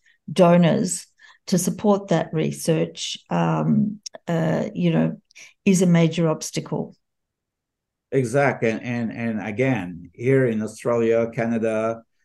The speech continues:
Speaker 2: uh, or across the world, uh, philanthropy is, is the actual solution.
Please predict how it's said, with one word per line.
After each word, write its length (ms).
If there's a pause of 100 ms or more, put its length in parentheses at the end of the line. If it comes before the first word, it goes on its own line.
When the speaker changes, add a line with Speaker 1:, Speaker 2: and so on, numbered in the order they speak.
(280)
Speaker 2:
uh, 340
or 260
across 320
the 100
world, 540
uh, 800
philanthropy 800
is, 500
is 400
the 280
actual 540
solution. 920